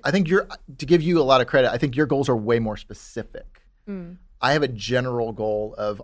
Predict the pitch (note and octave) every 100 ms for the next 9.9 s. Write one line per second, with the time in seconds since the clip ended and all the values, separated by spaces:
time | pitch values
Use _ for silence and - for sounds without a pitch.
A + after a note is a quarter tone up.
0 | - A2+ A#2+ A#2 G#2+ G#2+ - A2+ G#2 -
1 | G2+ F#2 - - G#2 G#2+ A2 G#2+ G#2 A2+
2 | A2+ G#2+ A#2+ - A#2 A2 G#2+ - - A#2+
3 | G#2 G2+ F#2 - G#2+ A#2 C3 A2+ A#2 A#2
4 | A#2 - - G#2+ A2 A3 A2+ B2+ C#3 C3
5 | C3 A2+ A2 A2 G#2 G2+ - - B2 A#2+
6 | A2 - G2+ G2 - F#2+ F#2 F2+ F#2 A2
7 | A#2 A2 G#2+ F#2+ G#2 F#2+ F2+ G2 C#3 A#2+
8 | A#2 A2+ A2+ A2 G#2 G#2 G#2 G2+ G2+ G#2+
9 | G2+ - _ - G#2+ G2+ F#2+ F#2+